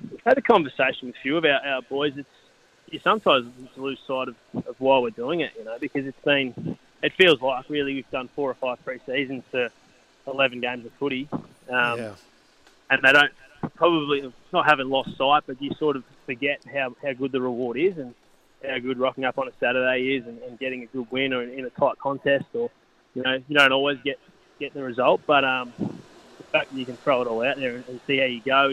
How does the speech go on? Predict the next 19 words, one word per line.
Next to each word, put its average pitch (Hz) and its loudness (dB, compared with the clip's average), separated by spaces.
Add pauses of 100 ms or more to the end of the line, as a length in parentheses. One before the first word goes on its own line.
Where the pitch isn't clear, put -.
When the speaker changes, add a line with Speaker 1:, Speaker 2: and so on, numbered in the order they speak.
(140)
Speaker 1:
is 143 -6
the 135 -4
reward 127 -6
for 139 -14
the 123 -8
work 123 -4
you 135 -12
do 135 -4
during 127 -10
the 123 -6
week. 139 -4
So 131 -10 (760)
I 370 0
reckon 165 0
the 143 -6
boys 143 0
with, 147 -4
you - 0
know, 127 -8